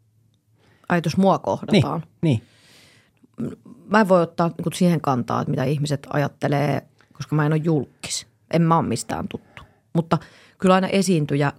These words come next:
Speaker 1: kiinnittää ihmisten huomioon. Se on niinku päivänselvää, että jos ihminen on esillä ja tekee semmoista duunia, missä ollaan lavalla
Speaker 2: Mhm.
Speaker 1: esiintymässä ihmisille, niin totta kai se kiinnostaa jostain
Speaker 2: Joo.
Speaker 1: kumman syystä
Speaker 2: Kyllä.
Speaker 1: lähestyä sitä ihmistä ja silleen, että sä olit tuolla just,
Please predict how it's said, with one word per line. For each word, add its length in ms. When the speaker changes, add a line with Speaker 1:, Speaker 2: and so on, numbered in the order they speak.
Speaker 1:
kiinnittää 460
ihmisten 400
huomioon. 520
Se 100
on 100
niinku 240
päivänselvää, 760
että 120
jos 100
ihminen 320
on 220
esillä 500
ja 60
tekee 260
semmoista 300
duunia, 400
missä 280
ollaan 340
lavalla 380
Speaker 2:
Mhm. 120
Speaker 1:
esiintymässä 580
ihmisille, 380
niin 80
totta 240
kai 160
se 100
kiinnostaa 800
jostain 420
Speaker 2:
Joo. 120
Speaker 1:
kumman 360
syystä 460
Speaker 2:
Kyllä. 260
Speaker 1:
lähestyä 580
sitä 380
ihmistä 500
ja 120
silleen, 380
että 120
sä 60
olit 160
tuolla 380
just, 240